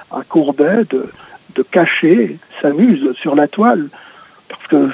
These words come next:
c'est vrai aussi que il avait une forme de réflexe maladif de protéger son intimité, euh, ça tous les témoignages le disent, c'est, euh, il protégeait son intimité, et on peut comprendre peut-être que s'il avait une mère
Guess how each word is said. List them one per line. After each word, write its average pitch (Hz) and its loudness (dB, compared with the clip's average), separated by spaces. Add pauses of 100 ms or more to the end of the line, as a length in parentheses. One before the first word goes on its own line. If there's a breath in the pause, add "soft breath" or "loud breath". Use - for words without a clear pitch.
(360)
c'est 147 2
vrai 147 2
aussi 202 2
que 139 -2 (540 loud breath)
il 147 -2
avait 147 4
une 156 2
forme 160 -2 (160)
de - -6 (120)
réflexe - -2
maladif 160 2
de 139 -2
protéger 160 2
son 147 -4
intimité, 147 0 (440 loud breath)
euh, 135 -6 (100)
ça - -2
tous 143 -4
les 131 0
témoignages 135 0
le 143 0
disent, 247 6 (440 loud breath)
c'est, 131 0
euh, 127 -6 (560 loud breath)
il 131 -8 (100)
protégeait 175 2
son 156 -2
intimité, 147 0
et 190 4
on 180 2
peut 277 0
comprendre 190 2
peut-être 180 0
que 135 0 (160)
s'il 214 6
avait 185 4
une 175 -4
mère 185 -2